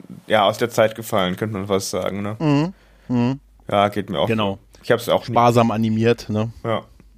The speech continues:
Speaker 2: Ja.
Speaker 1: Und im Englischen vielleicht noch der Vorteil, dass die da tatsächlich die Original-, äh, Stimmen halt nutzen, ne?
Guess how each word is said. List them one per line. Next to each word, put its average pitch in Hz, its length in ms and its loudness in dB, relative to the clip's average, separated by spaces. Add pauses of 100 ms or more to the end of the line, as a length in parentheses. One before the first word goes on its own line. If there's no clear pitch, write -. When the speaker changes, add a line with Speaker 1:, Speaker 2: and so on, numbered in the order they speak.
(120)
Speaker 2:
Ja. 107 160 -4 (720)
Speaker 1:
Und 139 160 0
im 139 100 2
Englischen 165 460 2
vielleicht 147 220 2
noch 151 100 0
der 139 120 2
Vorteil, 139 340 2
dass 127 160 0
die 135 80 -2
da 127 100 0
tatsächlich 135 480 -4
die 113 180 -2
Original-, 120 720 2
äh, 117 220 2
Stimmen 120 380 0
halt 101 220 0
nutzen, 104 360 -8
ne? 120 160 -6